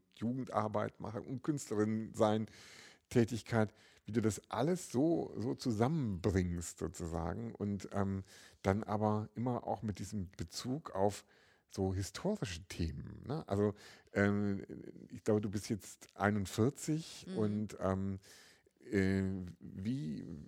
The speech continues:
Speaker 1: wie ist das für dich? Empfindest du dich da als jemanden, der so in die ähm, Vergangenheit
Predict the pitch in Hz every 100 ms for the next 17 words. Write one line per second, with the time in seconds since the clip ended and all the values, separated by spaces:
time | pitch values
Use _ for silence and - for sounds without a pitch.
0 | 82 71 52 82 - - - 104 127 -
1 | 123 135 120 127 - 104 - - 135 147
2 | - 110 117 - 110 - 104 113 110 107
3 | 104 104 104 101 98 - 117 131 131 117
4 | 113 107 _ - _ _ _ 98 95 95
5 | 92 - - 95 90 - 98 135 135 117
6 | 117 113